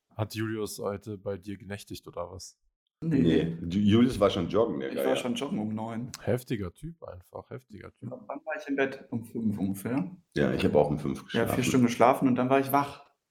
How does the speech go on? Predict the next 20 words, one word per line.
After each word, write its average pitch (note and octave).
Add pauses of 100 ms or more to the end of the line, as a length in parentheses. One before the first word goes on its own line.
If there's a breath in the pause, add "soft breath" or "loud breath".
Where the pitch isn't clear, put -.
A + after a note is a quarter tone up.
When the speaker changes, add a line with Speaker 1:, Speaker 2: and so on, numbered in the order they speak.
(260)
Speaker 2:
Und A2
dann A2+
musste B2+
ich C3
raus, A2
weil -
Speaker 1:
Ey, B2
Speaker 2:
Sonne A#2+
Speaker 1:
wenn, A#2+
Speaker 2:
hat A2
Speaker 1:
wenn G#2+
der, G2 (880)
wenn F#2+
der, F#2+
Speaker 2:
Ja. -
Speaker 1:
wenn F#2
der F2+
Schlafrhythmus C3
kickt, -
Alter. F#2+